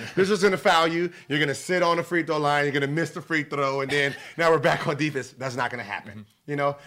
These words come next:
Speaker 2: So you have, you, you have, you had a team that didn't have what they needed in the last five minutes, and that's why I was like, Melo should have went there, and the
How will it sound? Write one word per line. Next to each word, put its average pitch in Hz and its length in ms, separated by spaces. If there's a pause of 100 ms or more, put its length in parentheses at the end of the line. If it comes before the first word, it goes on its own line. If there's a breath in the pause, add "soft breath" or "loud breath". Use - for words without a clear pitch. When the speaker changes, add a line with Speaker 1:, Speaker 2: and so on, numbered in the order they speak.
Speaker 2:
So 175 140
you 165 180
have, 156 600
you, 139 180
you 135 240
have, 143 680 (640 soft breath)
you 143 140
had 170 160
a 139 80
team 170 400
that 120 240
didn't 151 300
have 131 680 (1080)
what 131 240
they 131 160
needed 113 380
in 104 80
the 98 100
last 95 280
five 95 220
minutes, 120 240
and 107 80
that's 110 160
why 104 60
I 98 40
was 98 80
like, 98 140 (720 loud breath)
Melo 110 320
should 101 220
have 95 80
went 98 340
there, 90 540
and 85 180 (120)
the 92 160